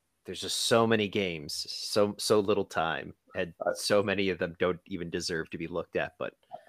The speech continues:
Speaker 2: I love how they just have no problem just, you know, ranking that game fully out in the open.
Speaker 1: Oh yeah, no. I mean, I think, uh, <laughs> admittedly, I have to put my, uh, you know, I have to put my settings that I'm, I'm over eighteen. So, um,
Speaker 2: <laughs> Oh,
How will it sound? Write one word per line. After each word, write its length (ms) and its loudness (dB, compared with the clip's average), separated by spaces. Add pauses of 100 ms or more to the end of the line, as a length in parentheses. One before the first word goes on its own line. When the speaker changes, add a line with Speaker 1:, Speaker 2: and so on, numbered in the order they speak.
Speaker 2:
I 60 2
love 240 10
how 200 12
they 120 2
just 340 -4
have 200 4
no 200 2
problem 580 6
just, 440 -8
you 80 -6
know, 120 -2
ranking 460 0
that 240 -4
game 380 -2 (220)
fully 340 2
out 180 6
in 60 -6
the 100 0
open. 600 0 (320)
Speaker 1:
Oh 260 10
yeah, 280 10
no. 240 8
I 120 10
mean, 160 8 (240)
I 100 10
think, 240 8 (180)
uh, 240 10
<laughs> 80 -2
admittedly, 460 12
I 140 12
have 100 4
to 80 2
put 160 2
my, 260 4
uh, 60 4
you 220 4
know, 100 4
I 60 4
have 100 2
to 60 -6
put 160 2
my 80 -2
settings 440 4
that 140 2
I'm, 240 2
I'm 240 2
over 260 4
eighteen. 640 -6
So, 380 -6 (540)
um, 520 0
Speaker 2:
<laughs> 480 -18
Oh, 240 -8